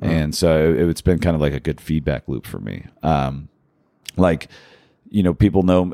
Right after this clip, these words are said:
Speaker 2: like, people know that know me from comedy know me because I'm, like, generally wearing, like, loud outfits on stage and stuff like that. But
Speaker 1: Yeah.
Speaker 2: th-, I mean, that was not really like that.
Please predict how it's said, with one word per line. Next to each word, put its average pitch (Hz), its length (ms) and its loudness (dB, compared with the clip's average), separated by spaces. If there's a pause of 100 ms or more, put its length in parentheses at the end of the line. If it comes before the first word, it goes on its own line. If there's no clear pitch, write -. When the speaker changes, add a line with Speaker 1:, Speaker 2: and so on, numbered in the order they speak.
Speaker 2:
like, 92 240 -4
people 147 260 2
know 120 160 4
that 98 120 6
know 98 160 4
me 92 200 6
from 85 200 2
comedy 78 480 0
know 76 220 -2
me 73 400 -2 (100)
because 80 340 -2
I'm, 73 260 -4
like, 71 180 -6
generally 82 320 0
wearing, 71 220 -4
like, 67 140 -10
loud 67 220 -4
outfits 69 400 -6
on 57 100 -8
stage 71 260 -6
and 67 100 -12
stuff - 200 -10
like 53 120 -10
that. - 260 -10
But - 140 -2 (220)
Speaker 1:
Yeah. 92 60 -10
Speaker 2:
th-, - 120 -4
I 110 60 4
mean, 98 320 2
that 107 120 4
was 107 120 2
not 98 100 2
really 85 140 0
like 76 180 -4
that. 76 220 -4